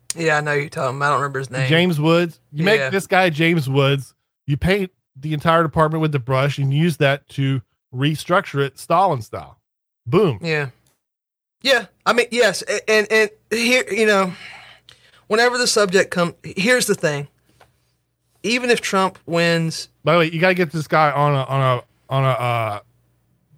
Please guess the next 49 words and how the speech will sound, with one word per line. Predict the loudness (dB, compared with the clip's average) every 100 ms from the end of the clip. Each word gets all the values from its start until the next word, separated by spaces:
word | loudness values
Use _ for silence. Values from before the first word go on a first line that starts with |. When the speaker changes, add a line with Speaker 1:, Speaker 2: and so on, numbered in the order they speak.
| -10
Speaker 2:
on | -4 -2
a | -2 -2 -6 -8 _ _ _ _ _ _ _ _ -20 -6
lie | 0 0
detector | 0 -4 -6
test. | -8 -10 -12 _ _ _ _ _ _ _ _ _ _ -20 _ _ _ _ _ _ _
Speaker 1:
Think | 0 0 2
the |
problem | 2 4 4 2
here | 0 0 2
is, | 4 2 0 -8
and | -8 -8 -2
everybody | 0 0 2 0
knows | 2 2 0 0
this, | -6 -6 -8 -12 _
is | -8 -4 -2 -4 -8
that | -2 -2 -2 -6 _ _ _ _ -10
if | -8 -6
tr-, | -6 -2
even | -2 -2
if | -4
Trump | 0 -2 0
wins | -2 -2 -4
in | -6
twenty | -4 -4 -4
twenty-four, | -4 -4 -4 -2 -2 -6 -14
which | -14 -8
is | -2
a |
long, | 0 2
which | 2 2
is | -2
a |
big | 2 4 6
if, | 4 2
that's | -4 -6
a | -4
long, | 0 0 0
that's | -4
a | -6
long | 0 0 0
shot | 0 0 0
with | -2
the | -2
way, | 0 0
the | 0 -2
way | 2 2
they've | 2 -2
changed | 0 0 0 0
voting. | 0 0 -4 -10